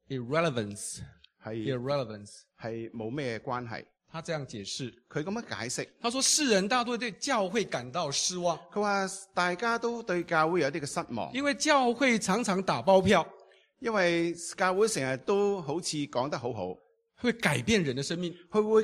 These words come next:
Speaker 2: 改变人嘅生命。
Speaker 1: 但是却往往不能够兑现。
Speaker 2: 但系往往唔能够兑现。
Speaker 1: 他提到有一个百万富-，富翁曾经这样跟他说。
Speaker 2: 佢话有一个百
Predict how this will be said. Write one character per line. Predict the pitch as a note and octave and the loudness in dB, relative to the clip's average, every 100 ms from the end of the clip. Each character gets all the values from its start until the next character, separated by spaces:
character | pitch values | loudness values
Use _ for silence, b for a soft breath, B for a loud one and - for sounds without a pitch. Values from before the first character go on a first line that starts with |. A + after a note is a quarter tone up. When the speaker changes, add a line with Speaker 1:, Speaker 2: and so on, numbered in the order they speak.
| A3 | 4
Speaker 2:
改 | D#3 G3 | 0 0
变 | G#3+ G3+ F#3 | 0 -2 -2
人 | A#2+ A2 | -2 -2
嘅 | C#3+ | -6
生 | - E3 D3+ | -4 -4 -4
命。 | G2 | -6
Speaker 1:
但 | B2 F3+ | -4 -4
是 | F#3+ | -4
却 | - F3+ | -2 0
往 | C3 C#3 G3+ | 0 0 0
往 | D3 G#2 | -2 -2
不 | D#3+ | -4
能 | B2 | -2
够 | B2+ | -2
兑 | B2 C#3 | 0 0
现。 | A#2 C3 - _ _ | 0 -2 -6 _ _
Speaker 2:
但 | C3 C3+ B2+ | -6 -4 -4
系 | B2 B2 B2+ B2 | -4 -6 -8 -8
往 | A#2 B2 | -6 -4
往 | A#2+ A#2 | -4 -4
唔 | A#2 G#2 | -4 -8
能 | F#2 | -8
够 | G#2 G2+ | -10 -8
兑 | G2 F#2+ | -8 -8
现。 | F2+ - _ | -10 -14 _
Speaker 1:
他 | F#3 | -6
提 | F#3 F3+ | -4 2
到 | G#3 F#3 | 6 6
有 | D#3 | 4
一 | F3 | 2
个 | F#3 | 2
百 | F#3 C#3+ | 2 0
万 | D3 E3+ | 2 0
富-， | D#3+ F#3+ D#3+ _ | -2 -10 -18 _
富 | - G#3 | -14 -4
翁 | F3 F3 F3+ | 0 0 -2
曾 | - C#3 | -8 -6
经 | D#3+ E3+ | -6 -2
这 | E3 | 0
样 | D3 B2 | 0 0
跟 | D3 | -4
他 | C#3 | -2
说。 | C3 D3 C#3+ b b _ | 0 0 0 b b _
Speaker 2:
佢 | F3 | -2
话 | F3 E3 D#3+ E3 | 2 2 2 2
有 | E3+ | 0
一 | |
个 | G#3 G3+ | 2 0
百 | G3 F#3+ | 2 0